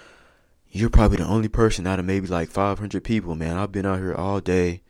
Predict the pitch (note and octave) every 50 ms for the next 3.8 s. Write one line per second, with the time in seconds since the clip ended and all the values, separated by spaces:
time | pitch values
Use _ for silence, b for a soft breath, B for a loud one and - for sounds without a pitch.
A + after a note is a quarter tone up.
0 | b b b b b b b b b b b b - F#2+ G2 F#2+ G#2 G2+ G2+ G2+
1 | - - G#2+ G2 G2 G2 G2 F#2 - - G2+ F#2+ F#2+ F#2 F#2 F#2 F#2 F#2+ - _
2 | _ _ _ _ _ _ _ _ _ _ _ _ _ _ _ _ _ _ _ _
3 | - - _ - F2+ F2+ F2+ F2 F2 E2+ E2 D#2+ D2+ D2 D#2+